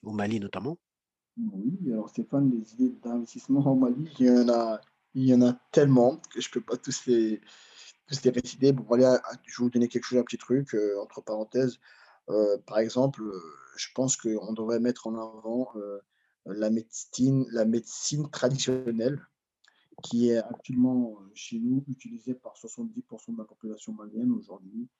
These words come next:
Speaker 2: heu, pratique la médecine, heu, traditionnelle, heu, faute de moyens et sincèrement, heu, les médicaments traditionnels,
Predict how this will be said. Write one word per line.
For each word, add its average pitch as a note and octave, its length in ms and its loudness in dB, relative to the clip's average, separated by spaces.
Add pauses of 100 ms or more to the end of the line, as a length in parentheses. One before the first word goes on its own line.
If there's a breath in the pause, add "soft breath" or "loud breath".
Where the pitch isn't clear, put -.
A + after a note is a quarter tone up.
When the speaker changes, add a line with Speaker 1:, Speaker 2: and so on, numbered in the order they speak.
(380)
Speaker 2:
heu, E2+ 160 -12
pratique - 480 -12
la G2+ 120 -16
médecine, A2 540 -16 (100)
heu, F#2 100 -16
traditionnelle, G2 840 -10
heu, G2+ 180 -18
faute A#2 260 -8
de A2 100 -8
moyens G#2 420 -10 (580)
et - 80 -10
sincèrement, A2+ 680 -2
heu, G#2+ 180 -6
les A2+ 80 -2
médicaments B2 560 2
traditionnels, B2 640 0